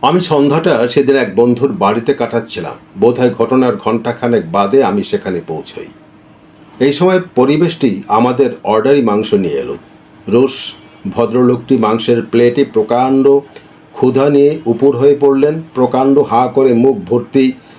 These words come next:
মাংস চিবোতে লাগলেন তিনি। আমি অবাক হয়ে গেলাম, লোকটি কি এই সামান্য গল্পের অছিলায় ওর স্ত্রীকে খুন করবার কাহিনীটি বর্ণনা করলেন? অত্যধিক স্থূল আর অলস এই লোকটিকে দেখে তো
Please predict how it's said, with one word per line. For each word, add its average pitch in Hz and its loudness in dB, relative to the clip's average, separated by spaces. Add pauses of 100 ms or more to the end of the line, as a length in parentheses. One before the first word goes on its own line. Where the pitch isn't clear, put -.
(140)
মাংস 123 2
চিবোতে 117 2
লাগলেন 95 0
তিনি। 67 -6 (640)
আমি 127 2
অবাক 117 0
হয়ে 113 4
গেলাম, 80 -6 (240)
লোকটি 123 -2
কি 135 -2
এই 120 0
সামান্য 135 2
গল্পের 113 0
অছিলায় 135 0 (380)
ওর 117 2
স্ত্রীকে 131 0
খুন 117 -2
করবার 123 0
কাহিনীটি 123 -2
বর্ণনা 131 2
করলেন? 156 0 (1000)
অত্যধিক 185 0
স্থূল 165 0
আর 104 0
অলস 120 0 (340)
এই 131 2
লোকটিকে 123 0
দেখে 117 0
তো 143 0